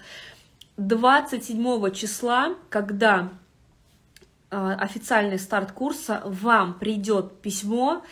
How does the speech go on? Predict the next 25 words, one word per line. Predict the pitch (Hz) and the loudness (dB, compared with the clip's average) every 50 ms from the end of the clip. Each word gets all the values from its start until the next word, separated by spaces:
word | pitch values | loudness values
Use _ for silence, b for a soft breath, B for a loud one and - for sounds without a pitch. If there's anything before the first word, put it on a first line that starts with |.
| B B B B _ | B B B B _
и | - 226 | -2 -2
вам | 214 214 226 226 226 226 208 | 2 4 6 6 6 4 2
откроются | 190 190 - - 220 226 220 214 196 190 - - 202 | -2 -4 -6 -6 -2 0 0 0 0 -2 -2 -6 -8
уроки | - - 208 208 196 208 220 247 277 269 269 233 | -6 -4 -2 0 2 2 2 2 0 -2 -4 -4
на | 202 190 196 185 | -2 -2 -2 -2
Get | 180 170 185 208 214 214 208 - - _ _ _ | -2 -2 0 0 0 0 -2 -10 -20 _ _ _
курсе. | - 233 226 214 208 - - 185 | -4 -2 -2 -2 -2 -4 -6 -6
То | 185 196 | -4 -2
есть | 190 185 190 - | -4 -4 -4 -4
не | - 226 240 226 | -4 -2 -2 -2
все | 226 - - - 233 247 320 | -2 -4 -4 0 2 2 2
сразу, | - - - 269 262 233 202 190 185 185 175 - B B B B B | 2 0 2 4 6 6 6 4 0 -4 -6 -6 B B B B B
а | B 214 208 | B 2 2
откроются, | 208 208 - - 208 208 240 262 277 269 - - 247 233 226 226 B B B | 2 2 0 0 0 2 2 0 0 -2 -2 0 2 2 2 0 B B B
как | B 202 208 202 | B -10 -8 -4
бы, | 196 208 202 | 0 2 2
уроки | 196 196 208 202 214 240 277 277 269 | 4 4 4 4 4 4 2 2 -2
будут | 240 220 220 208 | -4 -4 -4 -4
открываться | 202 196 - 208 202 190 208 226 220 - - | -4 -6 -4 -4 0 2 2 0 0 -2 -4
согласно | - 208 196 190 196 202 214 214 - 208 190 | -4 -4 -2 0 0 0 0 -2 -4 -4 -4
расписанию. | 196 196 190 - - - - - - 220 196 190 185 180 175 165 165 175 B B B B B B | -4 -6 -8 -10 -12 -12 -12 -4 0 2 2 2 2 0 -4 -4 -6 -8 B B B B B B
И | - 214 | -8 -8
самое | 208 - 254 240 233 226 214 202 196 | -2 2 2 4 4 2 2 0 2
важное — | 196 214 233 262 294 269 269 240 214 196 | 2 2 4 2 2 0 -2 -2 -2 -2
вам | 190 196 214 190 175 170 180 | 0 0 0 0 0 -2 -6